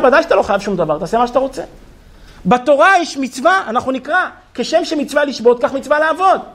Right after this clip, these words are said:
זאת אומרת, חשוב לתורה, אפילו בסמיכות לשבת, לחדד שהחובה לעבוד היא חובה. אז אם היא חובה, אז למה בכל זאת מצווה לשבות? נקרא, אבות דרבי נתן כ"א,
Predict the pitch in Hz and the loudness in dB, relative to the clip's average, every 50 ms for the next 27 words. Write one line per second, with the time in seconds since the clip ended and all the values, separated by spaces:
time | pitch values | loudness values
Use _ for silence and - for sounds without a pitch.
0 | - - - - - - 269 269 349 381 392 - - 311 277 - 381 392 392 381 | -20 -20 -20 -8 -2 2 4 6 6 6 4 2 0 0 0 0 -2 -4 -4 -4
1 | 381 381 330 320 349 330 - - 349 370 359 370 294 - - 320 294 - - - | -2 0 2 4 4 2 2 0 -6 -6 -6 -6 -8 -6 -6 -6 -6 -4 -2 -2
2 | - - - 349 302 - 285 269 339 349 349 349 285 - 285 277 240 285 311 269 | -2 -2 -2 -2 -2 0 0 2 0 0 -2 -4 -8 -6 -4 0 2 2 4 2
3 | 233 220 220 - - - _ _ - - - - - 247 - - 254 220 240 185 | 0 -4 -6 -8 -20 -20 _ _ -20 -20 -6 -2 0 0 2 2 0 0 2 2
4 | - 269 262 269 277 285 262 - 277 254 277 330 285 214 - - - _ _ _ | 2 2 4 2 2 2 0 -4 -2 2 2 2 2 0 -8 -12 -20 _ _ _
5 | _ _ _ - 165 170 220 240 262 247 254 247 240 269 220 175 196 185 196 196 | _ _ _ -10 -6 -2 -2 -2 0 2 2 2 4 4 2 2 0 -4 -4 -4
6 | - - 214 208 202 214 202 202 202 202 202 185 185 185 190 180 - - - - | -2 0 0 0 -2 -4 -4 0 2 2 2 2 -2 -4 -4 -4 -6 -8 -14 -20
7 | - - - - - - - 208 226 - 285 311 330 277 226 247 302 302 320 294 | -20 -20 -20 -20 -10 -2 2 2 4 4 4 4 4 4 4 2 0 0 0 -2
8 | 285 254 294 285 277 277 294 285 269 269 247 - 269 262 | -2 -2 -2 -4 -2 -2 -2 -2 0 -2 0 2 2 2